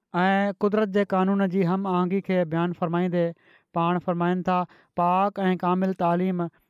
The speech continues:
قرآن شريف جي آهي، جيڪا انساني وڻ جي هر هڪ ٽاري جي پالنا ڪري ٿي. ۽ قرآن شريف صرف هڪڙي پهلو تي زور نٿو وجهي، ۽ پر ڪڏهن ته عفو ۽ درگذر جي تعليم ڏئي ٿو، پر ان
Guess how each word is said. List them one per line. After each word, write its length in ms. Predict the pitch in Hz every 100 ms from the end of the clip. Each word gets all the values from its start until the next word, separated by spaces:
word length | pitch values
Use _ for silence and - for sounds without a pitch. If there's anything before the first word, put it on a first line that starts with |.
| _ -
قرآن 260 | 180 190 180
شريف 200 | 208 208 196
جي 100 | 190 196 175
آهي، 180 | 175 175 - _ _ _ _ 117 123 _ _ _ _ - 160
جيڪا 260 | 196 214 208 214
انساني 480 | 196 208 208 214 220 233 - _ _ _ _ -
وڻ 300 | 170 190 214 196
جي 100 | 202 214 208 160
هر 220 | 214 233 226
هڪ 220 | 262 233
ٽاري 240 | 214 190 202 175
جي 100 | 190 196 214 214
پالنا 300 | 175 170 165 156
ڪري 140 | 160 165
ٿي. ۽ 80 | 170 127 _ _ _ 131 123 123 _ 120 _ _ _ _ 190 196 202
قرآن 260 | 202 202
شريف 240 | 220 226 -
صرف 220 | 220 - 170
هڪڙي 240 | 233 240 -
پهلو 200 | 208 214 202
تي 60 | 185
زور 180 | 190 185
نٿو 160 | 190 156
وجهي، ۽ 200 | 135 131 - _ _ _ 185 190 214
پر 100 | 214 214
ڪڏهن 240 | 214 214
ته 180 | 208 190
عفو ۽ 140 | 220 220 226 208 185 180
درگذر 340 | 175 190 190 214
جي 80 | 214
تعليم 320 | 190 190 202 190
ڏئي 140 | 202
ٿو، 80 | 208 202
پر 120 | 196 196
ان 140 | 196